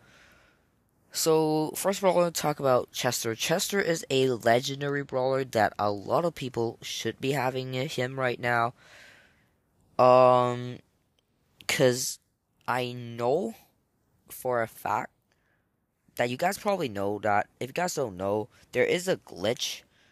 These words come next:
like, before, like, it's, like, two weeks ago, after, like, after the update drops, Ches-, when Chester got released, some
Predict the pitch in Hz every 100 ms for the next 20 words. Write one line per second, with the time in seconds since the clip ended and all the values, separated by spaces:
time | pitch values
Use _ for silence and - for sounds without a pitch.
0 | _ _ _ _ _ _ _ 113 113 110
1 | 101 - 110 110 120 123 _ _ _ _
2 | - - 95 113 113 _ _ _ _ _
3 | _ _ - 156 - _ _ _ _ _
4 | _ _ _ - 147 151 180 - 185 170
5 | 175 170 - _ _ _ _ _ - 123
6 | 135 - 160 123 123 - _ _ _ _
7 | _ _ - 123 - 131 123 - 117 127
8 | 127 104 110 110 123 - - - - 117
9 | - 110 101 117 - 117 98 101 95 127
10 | 165 - - - - - - 135 196 262